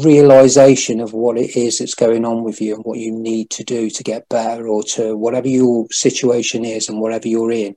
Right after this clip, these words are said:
He was in the depths, like, so he was, like, rock bottom. And I was as well, you know, and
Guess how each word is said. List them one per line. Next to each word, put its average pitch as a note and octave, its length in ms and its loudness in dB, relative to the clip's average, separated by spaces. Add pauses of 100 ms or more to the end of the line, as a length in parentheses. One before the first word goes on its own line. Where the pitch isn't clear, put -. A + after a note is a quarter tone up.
(140)
He A#2+ 120 -4
was A#2 120 -6
in A#2 140 -2
the A2 80 -4
depths, - 480 -6
like, G#2 240 -8
so - 140 -8
he A2+ 140 -4
was, A2+ 200 -8
like, A#2 200 -12 (200)
rock B2+ 260 -2 (120)
bottom. A#2 440 -10 (720)
And A#2 120 -4
I B2+ 140 2
was A#2+ 240 0
as A2 120 -6
well, B2+ 320 2
you G#2+ 80 0
know, C3+ 340 0
and A#2 320 -2